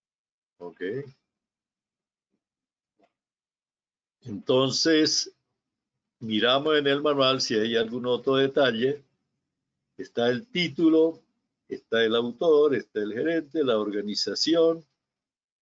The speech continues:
y le decimos aceptar. Entonces, le repito que estos, estos tres campos, el título del proyecto, el administrador, que sería el gerente, y el nombre de la empresa,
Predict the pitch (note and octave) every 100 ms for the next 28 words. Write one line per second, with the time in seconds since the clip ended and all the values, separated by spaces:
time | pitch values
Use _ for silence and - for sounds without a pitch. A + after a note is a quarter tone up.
0 | _ - E3 D#3 B2 G#2 A#2+ A2+ B2 A2+
1 | G#2+ F#2+ - - - _ _ - A2 C3+
2 | C3+ A2+ A#2 F#3+ F3 D#3 C3 A2+ B2 -
3 | D3+ D3+ - E3+ - - - _ _ _
4 | _ _ _ _ _ _ _ _ _ -
5 | A#2+ - D#3 C#3+ - D3 C#3+ C#3 G#2+ G#2+
6 | G#2+ - C#3+ B2 A2+ - F3+ F#3+ F#3 E3
7 | - C3 A#2+ A2+ F2 - F#2+ - _ _
8 | - C3+ C3 A#2+ A#2+ A#2+ - B2 D3+ C3
9 | A#2 A#2+ A#2 C#3 D#3+ D#3 C3 A2+ A2+ G#2
10 | A#2 C#3 D#3 D3+ C#3 B2 B2 D3 D3